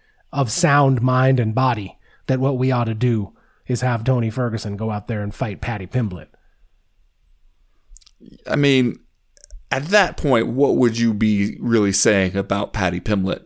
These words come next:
Speaker 2: and that, the role he occupies in the U F C?
Speaker 1: Well, nothing
Speaker 2: You
Speaker 1: that hasn't been said before.
Speaker 2: Yeah, but it was, like, just booking that fight would be the U F C saying, like, "Well,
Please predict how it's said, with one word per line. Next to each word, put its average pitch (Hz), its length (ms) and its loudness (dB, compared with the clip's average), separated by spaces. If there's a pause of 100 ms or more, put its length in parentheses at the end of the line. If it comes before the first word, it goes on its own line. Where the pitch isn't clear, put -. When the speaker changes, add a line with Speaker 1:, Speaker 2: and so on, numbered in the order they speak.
Speaker 2:
and 98 240 -4
that, 101 140 -10 (1200)
the 123 80 -8
role 113 240 6
he 110 200 2
occupies 87 800 -2
in 95 100 -4
the 80 80 -4
U 80 180 -2
F 71 80 -2
C? 62 300 -6 (360)
Speaker 1:
Well, 107 80 -8
nothing 117 300 -4
Speaker 2:
You 101 100 2
Speaker 1:
that 117 60 -2
hasn't 127 320 -2
been 127 140 0
said 135 280 -4
before. 113 500 -10 (580)
Speaker 2:
Yeah, 170 500 2
but 147 140 4
it 151 120 2
was, 139 200 0 (120)
like, 135 160 0
just 131 320 0
booking 113 300 0
that 98 200 -2
fight 98 240 0
would 98 160 -6
be 90 140 -2
the - 100 -4
U 95 220 0
F 92 100 -2
C 90 240 -2
saying, 87 380 -2
like, 85 200 -4 (460)
"Well, 139 440 2